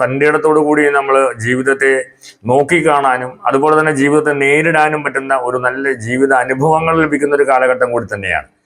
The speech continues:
അതിൽ ഈശ്വരൻ നൽകിയിട്ടുള്ള നമ്മുടെ ബുദ്ധിയും കഴിവും നമ്മുടെ ചിന്താശേഷിയും ഒക്കെ ഉപയോഗിച്ചുകൊണ്ട് മുമ്പോട്ട്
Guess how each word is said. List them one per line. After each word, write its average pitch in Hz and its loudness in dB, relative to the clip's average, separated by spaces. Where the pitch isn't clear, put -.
അതിൽ 143 2
ഈശ്വരൻ 160 2
നൽകിയിട്ടുള്ള 151 2
നമ്മുടെ 147 0
ബുദ്ധിയും 139 -2
കഴിവും 127 0
നമ്മുടെ 143 0
ചിന്താശേഷിയും 143 2
ഒക്കെ 143 0
ഉപയോഗിച്ചുകൊണ്ട് 156 0
മുമ്പോട്ട് 143 0